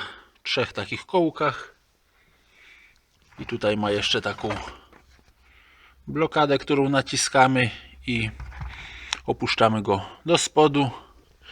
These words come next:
Tutaj ten boczek został zdemontowany przez odkręcenie śruby na Torx dwadzieścia.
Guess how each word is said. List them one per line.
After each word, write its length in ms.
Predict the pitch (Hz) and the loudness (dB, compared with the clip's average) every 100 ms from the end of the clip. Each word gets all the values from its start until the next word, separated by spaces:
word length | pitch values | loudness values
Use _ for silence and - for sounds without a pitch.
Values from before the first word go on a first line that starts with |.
| - - - - - - - - - - | -16 -16 -14 -12 -14 -8 -8 -8 -14 2
Tutaj 360 | 143 127 117 110 | 4 8 6 8
ten 260 | 110 110 104 - - - | 4 2 -2 -8 -12 -8
boczek 460 | 135 131 123 - 113 - - - - - - - - - - - - | 6 10 10 10 4 4 0 -4 -6 -10 -14 -18 -18 -16 -14 -16 -14
został 340 | - 117 - 110 | -6 -2 0 0
zdemontowany 680 | 117 117 110 120 113 113 | 2 2 2 6 8 6
przez 240 | 104 - 107 | 2 -2 0
odkręcenie 920 | 110 - 117 107 - 110 107 101 104 - _ _ _ _ _ _ - - - - - - - | -2 0 0 0 0 0 2 0 -4 -14 _ _ _ _ _ _ -20 -20 -20 -20 -20 -20 -8
śruby 380 | - 127 117 | -2 2 2
na 140 | 110 104 | 4 4
Torx 640 | - 110 104 - - - - - _ _ | 4 4 2 -2 -2 -2 -6 -18 _ _
dwadzieścia. 840 | 123 156 160 175 - - 160 143 | 2 2 4 4 2 4 4 4